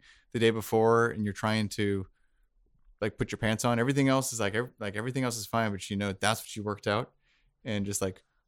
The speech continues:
lifting that leg up to put the, you know, into your pants, like, that's, that's harder. Or, like, when you get up in the morning and things are just a lot stiffer, that's kind of the, the feeling. It's like, "I want this to move faster.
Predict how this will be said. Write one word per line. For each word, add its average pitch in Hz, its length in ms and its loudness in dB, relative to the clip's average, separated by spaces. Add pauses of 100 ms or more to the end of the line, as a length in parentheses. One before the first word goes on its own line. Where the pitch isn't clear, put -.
lifting 110 280 -2
that 98 140 -2
leg 101 200 0
up 113 200 2
to - 80 -20
put - 220 -6
the, 98 500 -2
you - 80 -12
know, 98 140 -4
into 98 140 -6
your 101 80 -2
pants, 104 280 -4
like, 95 140 -8 (840)
that's, 104 240 -2
that's 104 200 -4
harder. - 320 -4
Or, 127 100 4
like, 143 100 6
when 160 100 2
you 143 60 2
get 139 120 6
up 135 100 0
in 123 40 -6
the 123 60 0
morning 120 360 2
and 101 100 -6
things 120 180 -4
are 107 60 -6
just 104 180 -6
a 98 40 -10
lot 98 180 -8
stiffer, 143 400 -6 (720)
that's 113 440 2
kind 110 320 -4
of 101 140 -8
the, 101 300 -4
the 110 80 -8
feeling. 101 380 -8
It's 101 140 -12
like, 95 220 -10
"I 90 60 -14
want 101 240 -4
this 185 140 -12
to - 100 -10
move 98 180 -12
faster. 95 440 -12